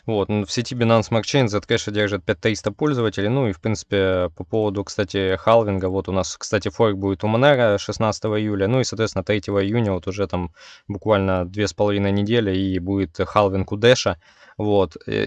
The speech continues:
и потом, а, понятное дело, там Bitcoin Cash, ну, опять же таки, в Bitcoin S V я не верю, там, если хотите на свободную сумму, высокий риск, по нему H N S, я вообще не знаю, что за проект, но я смотрел, он на днище,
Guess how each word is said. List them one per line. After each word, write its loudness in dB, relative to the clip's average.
и 0
потом, 0
а, 0
понятное 0
дело, 0
там -4
Bitcoin -2
Cash, 2
ну, 0
опять 0
же -4
таки, -6
в -10
Bitcoin 0
S -2
V 2
я 2
не 0
верю, 2
там, 0
если -4
хотите -6
на 0
свободную -2
сумму, 0
высокий 0
риск, -2
по 0
нему 0
H -2
N 2
S, -2
я 2
вообще 0
не 2
знаю, 0
что -6
за -2
проект, -2
но 2
я 2
смотрел, 2
он 2
на 2
днище, 0